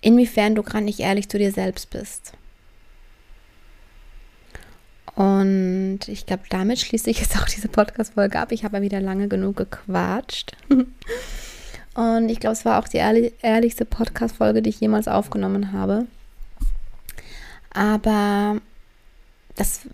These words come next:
war mir jetzt grad wichtig, tatsächlich mal was zum Thema Ehrlichkeit zu sagen. Also es geht wirklich natürlich ist es wichtig, ähm, mit den Menschen, die einem nahestehen,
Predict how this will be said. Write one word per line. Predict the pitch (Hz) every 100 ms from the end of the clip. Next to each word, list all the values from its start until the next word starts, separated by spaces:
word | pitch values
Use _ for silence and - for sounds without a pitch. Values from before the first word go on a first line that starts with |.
| - 240
war | - 196 202
mir | 269 269
jetzt | 247
grad | - 214
wichtig, | 202 - - 202 - - - - - _ - - -
tatsächlich | - 208 196 196 - 208 - - - - -
mal | 226 214 -
was | 202 202
zum | 214
Thema | 214 208
Ehrlichkeit | 190 196 196 - 190 190
zu |
sagen. | 202 190 190 196
Also | 190
es | 196
geht | 233 226
wirklich | 220 226 269 262 - - - - - - - - -
natürlich | 220 240 240
ist | 226
es | 214 - 208
wichtig, | 220 - 214 202 -
ähm, | 202 202
mit | 202 202
den | 208
Menschen, | 202 202 202 214
die |
einem | 196 202
nahestehen, | 196 190 196 - - 185 185 190